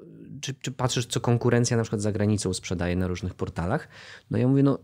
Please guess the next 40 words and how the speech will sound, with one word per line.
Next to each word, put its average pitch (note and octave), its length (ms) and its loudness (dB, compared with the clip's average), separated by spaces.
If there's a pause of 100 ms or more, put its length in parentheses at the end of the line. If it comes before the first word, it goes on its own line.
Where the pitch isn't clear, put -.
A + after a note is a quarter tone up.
sorry, A#2 420 4
ale”, A2+ 160 2
ja A2 80 2
mówię, A2 180 -2
„to G#2+ 120 -4
jest G2 180 -2
zły C3 220 6
pomysł”. - 380 -2 (640)
I A2+ 80 4
on, G#3 180 6 (260)
teraz D3 200 -8
nie C#3+ 80 -4
pamiętam D3 300 0
dokładnie, B2 340 0
ale A#2 120 2
on C3+ 100 4
miał C3+ 120 4
przez - 420 0 (420)
dwa G2 420 2
miesiące C3 680 2
tam G2+ 220 0
sprzedał G#2+ 600 0
za F2+ 100 -4
dwa F2+ 200 -2
tysiące G2+ 500 -2
złotych, G#2+ 540 -2
coś - 220 -10
takiego, G#2+ 400 -2
tych - 140 -8
produktów, F#2+ 640 0
e, F#2 200 -2
małych. G2 520 -2 (480)
A F#2+ 100 -4
ja A2 100 2
mówię: B2+ 200 2
„Wiesz C#3 180 2
co, G#2 260 0 (420)
ale F#2 140 0
ja C#3 200 6
widzę, G#2+ 420 0